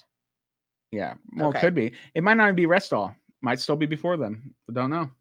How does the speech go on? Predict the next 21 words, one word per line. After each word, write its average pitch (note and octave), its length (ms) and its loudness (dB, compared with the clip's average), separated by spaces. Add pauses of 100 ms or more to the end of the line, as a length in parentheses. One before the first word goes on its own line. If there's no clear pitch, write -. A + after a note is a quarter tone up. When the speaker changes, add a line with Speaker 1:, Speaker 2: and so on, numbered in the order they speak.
(200)
Speaker 1:
He D3 120 0
just D3 160 -6
said D3 120 4
it B2 60 0
looked C#3+ 220 2
like B2 160 0
Restall G2+ 380 -4
work. - 280 -12 (520)
Speaker 2:
I'm G#3 100 -4
going E3+ 240 0
Restall. D3 560 -2 (140)
Speaker 1:
Yeah, A3+ 120 -10
maybe. G#3 460 -6
Speaker 2:
I'm F#3 160 -4
all, F3 160 2 (180)
all G3 160 6
my F#3 160 2
chips - 320 -10
are C#3+ 180 -4
in. C3 280 -10 (640)
Speaker 1:
Restall, G#3 600 2